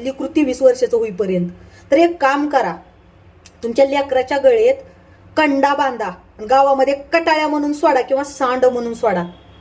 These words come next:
पण दुसऱ्याच्या लेकीचं वाटोळं करू नका. अरे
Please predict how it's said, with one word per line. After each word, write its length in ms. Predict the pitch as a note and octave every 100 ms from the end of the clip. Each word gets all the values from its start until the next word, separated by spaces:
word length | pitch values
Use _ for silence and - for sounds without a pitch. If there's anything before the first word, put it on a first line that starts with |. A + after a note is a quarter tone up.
| - - -
पण 200 | B3 G#3
दुसऱ्याच्या 460 | D4 - D4+ D4 D#4
लेकीचं 520 | C4 D4 D#4 D4 C4+
वाटोळं 340 | A#3 C4 C#4+
करू 220 | D4 C4 A3+
नका. 300 | G3 F3+ E3+ - _ _ _
अरे 160 | - E4+